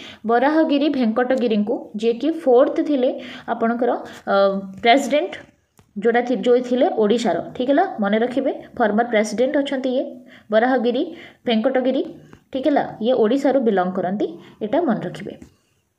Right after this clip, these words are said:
Who was the first chief minister of Odisha before independence? ସ୍ୱାଧୀନତା ପୂର୍ବରୁ ପ୍ରଥମ ଚିଫ୍ ମିନିଷ୍ଟର ଓଡ଼ିଶାର କିଏ ଥିଲେ?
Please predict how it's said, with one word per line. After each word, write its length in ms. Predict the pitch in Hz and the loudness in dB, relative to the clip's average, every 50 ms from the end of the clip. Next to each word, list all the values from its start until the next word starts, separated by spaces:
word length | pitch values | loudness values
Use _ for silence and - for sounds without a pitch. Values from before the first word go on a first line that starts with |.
| _ _ _ _ _ _ - 320 | _ _ _ _ _ _ 0 2
Who 140 | 349 359 302 | 4 4 6
was 200 | 285 277 294 339 | 6 4 4 2
the 220 | 330 - 311 302 320 453 - - - - - - - - | 2 2 4 4 4 2 0 -4 -12 -16 -20 -6 0 2
first 320 | 285 262 339 381 - - - - - - _ _ _ | 4 4 4 2 0 -4 -12 -16 -20 -20 _ _ _
chief 180 | - 320 349 381 339 | 0 2 2 2 2
minister 360 | 359 311 294 311 311 311 294 | 0 0 0 0 0 0 0
of 120 | 262 277 277 | 0 2 2
Odisha 500 | 269 208 208 247 254 - 247 180 185 214 - - - - - 208 | 2 2 2 0 0 0 0 0 0 -2 -6 -12 -16 -12 -4 0
before 460 | 220 294 294 302 - 320 302 330 349 | 0 0 0 2 2 4 6 6 6
independence? 800 | - - 247 233 233 269 269 254 233 196 190 214 202 - - - - - - - _ _ _ _ _ _ | 4 2 0 -2 0 -2 -2 -2 -2 -2 -2 -4 -4 -6 -8 -10 -14 -16 -20 -20 _ _ _ _ _ _
ସ୍ୱାଧୀନତା 640 | - - 254 240 240 254 320 330 320 302 320 320 320 | -6 -4 -2 -2 -2 -2 -2 -4 -4 -2 -4 -4 -4
ପୂର୍ବରୁ 680 | - - 240 226 226 220 262 285 277 302 339 453 - - - 233 | -2 -2 -2 -2 -2 -4 -4 -4 -2 -2 -2 -4 -4 -6 -8 -8
ପ୍ରଥମ 500 | 220 202 202 208 - - 311 302 320 339 | -8 -8 -8 -8 -8 -8 -6 -4 -4 -4
ଚିଫ୍ 320 | 330 - 269 269 269 269 | -2 -2 -4 -4 -4 -4
ମିନିଷ୍ଟର 440 | 262 254 269 277 277 - 294 277 - | -6 -6 -6 -6 -6 -4 -4 -2 -2
ଓଡ଼ିଶାର 540 | - 208 208 233 247 - 262 240 220 247 262 | -2 -2 -2 -2 -4 -4 -4 -4 -2 -4 -4
କିଏ 280 | 254 - 277 262 240 | -4 -4 -2 -2 -2
ଥିଲେ? 480 | 233 208 190 160 - - - - - | -2 -4 -6 -6 -8 -10 -12 -18 -20